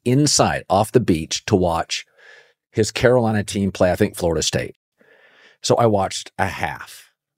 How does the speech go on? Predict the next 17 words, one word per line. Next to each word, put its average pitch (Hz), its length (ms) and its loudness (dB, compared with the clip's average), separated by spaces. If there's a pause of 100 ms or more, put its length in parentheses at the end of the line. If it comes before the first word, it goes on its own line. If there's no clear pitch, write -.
and 92 140 -2
I 87 80 -4
text - 320 -4
Greg 85 220 -4
Cosell. 78 580 -4
I 76 80 -6
said, - 300 -6
"I 92 100 4
don't 90 200 -2
get 110 160 4
it. - 120 -8
His 90 200 -2
ball 92 280 4
dies 90 340 2
twenty 85 280 -2
yards 76 280 0
in. 98 280 0